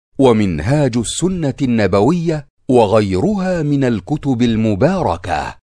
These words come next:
كان مناظرا بارعا يفحم المبتدعة. قال ابن عبد الهادي:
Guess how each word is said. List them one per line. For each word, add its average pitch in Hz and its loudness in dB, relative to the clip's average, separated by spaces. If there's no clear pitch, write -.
كان 208 2
مناظرا 131 2
بارعا 117 2
يفحم 135 -2
المبتدعة. 104 -2
قال 208 2
ابن 131 2
عبد 101 0
الهادي: 104 -2